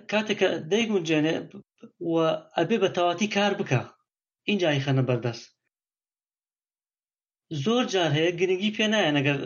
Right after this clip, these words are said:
مەسەن هەڵەی تیا بێ، ئەیگەڕێنەوە بۆ گوگڵ خۆی. بەرهەمێنەری ئەندروید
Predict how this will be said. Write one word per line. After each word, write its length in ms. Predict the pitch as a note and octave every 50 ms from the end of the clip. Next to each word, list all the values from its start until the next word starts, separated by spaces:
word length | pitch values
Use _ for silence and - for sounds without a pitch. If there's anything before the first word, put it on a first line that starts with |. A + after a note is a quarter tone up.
| - D3+
مەسەن 240 | D3+ D3 C3+ D#3 C#3+ C3 C3
هەڵەی 260 | D3 C#3+ D#3 D3+ D3+
تیا 140 | - C#3+ C3+ B2
بێ، 100 | B2+ C3+
ئەیگەڕێنەوە 540 | D3 D#3+ D3+ D3 D#3 D#3 F3 F#3 G3 G#3 G#3 G3+
بۆ 80 | G#3+ G3+
گوگڵ 240 | F3 F3+ F3 F#3 - _
خۆی. 240 | - D3 C3 A2+ - - - _ _ _ _ _ _ _ _ _ _ _ _ _ _ _ _ _ _ _ _ _ _ _ _ _ _ _ _ _ _ _ _ _ _ _ _ _ _ _ _ _ _ _ _ _ _ _ _ _ _ _ _ _ _ _ _ _ _ _ _ E3
بەرهەمێنەری 760 | E3 A#3 A#3+ A3 A3 G#3 F#3 F3 D#3+ D3+ D#3 D3 C#3+ D#3 D3+
ئەندروید 440 | C#3+ C#3 C3+ C3+ C3+ C3+ C3 C3+